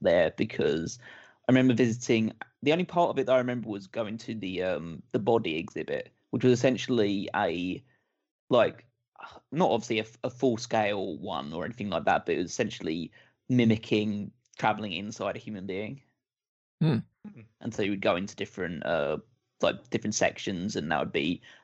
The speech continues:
Speaker 1: like, you were in the brain at one point, and you would go up elevators and stuff like that to get to those places. But again, I was probably, so if it was two thousand, I would have been eight years old or something like that. So it's not something that I hugely remember off the top of my head, but it's still,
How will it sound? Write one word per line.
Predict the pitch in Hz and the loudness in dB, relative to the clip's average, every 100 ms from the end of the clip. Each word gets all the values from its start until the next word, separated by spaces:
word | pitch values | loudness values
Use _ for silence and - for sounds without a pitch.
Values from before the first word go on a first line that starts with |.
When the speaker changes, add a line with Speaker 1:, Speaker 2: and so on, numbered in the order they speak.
| - | -4
Speaker 1:
like, | 101 | 0
you | 107 | 2
were | |
in | 104 | 2
the | 101 | 2
brain | 107 90 90 | 4 4 2
at | 80 | -4
one | 76 85 | -4 -6
point, | 90 - 85 80 78 | -6 -6 -4 -4 -6
and | - 85 76 67 - | -8 -8 -8 -10 -6
you | 87 | -6
would | - | 2
go | 78 | 4
up | 69 | 4
elevators | - 78 69 78 - 80 98 | 2 0 2 0 -2 -4 -4
and | 104 | -4
stuff | - - | -4 -4
like | - | -2
that | - 78 | 2 0
to | - | 0
get | - | -6
to | - | -2
those | 71 - | -4 -2
places. | - 62 - - - | -4 -4 -6 -10 -4
But | - - - - - | 0 -2 -4 -18 -2
again, | 131 117 101 | 2 4 6
I | 104 | 4
was | 110 | 2
probably, | - 117 95 87 80 73 143 _ _ | 0 -2 -2 -4 -6 -10 -14 _ _
so | - | -6
if | 113 | -4
it | |
was | 92 | -6
two | - 131 | -4 -4
thousand, | 120 107 101 95 90 | 0 0 0 -4 -8
I | |
would | 82 | -8
have | - | -8
been | 85 80 - | -8 -10 -10
eight | 73 62 | -10 -8
years | 64 - | -8 -4
old | 87 80 - | -2 -4 -4
or | |
something | - 71 | -4 -4
like | 71 | 0
that. | 76 - | 0 0
So | |
it's | - | -4
not | 80 | -4
something | - 92 78 | 0 0 0
that | 80 | -2
I | 76 64 - - _ | 0 -2 -4 -20 _
hugely | - - 120 113 117 | -20 0 4 4 4
remember | 104 101 90 | 2 2 2
off | - | -2
the | - | -2
top | 98 113 - | 0 0 -4
of | - | -8
my | 104 | -6
head, | - 104 - | -2 -2 -2
but | - 95 - _ _ _ _ _ | 0 0 -2 _ _ _ _ _
it's | - 151 | -6 2
still, | 233 190 156 135 | 6 6 6 2